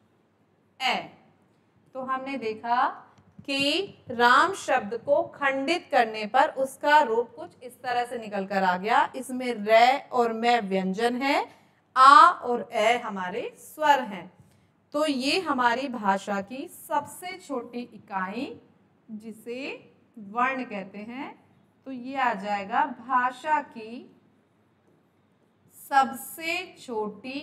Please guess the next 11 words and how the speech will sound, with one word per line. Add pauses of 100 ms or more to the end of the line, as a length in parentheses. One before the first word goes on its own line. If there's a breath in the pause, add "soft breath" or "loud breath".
(180)
इकाई। (560)
देखिए, (420 soft breath)
जब
भी
पूछा
जा-, (160)
पूछा
जाए (460)
कि
भाषा
की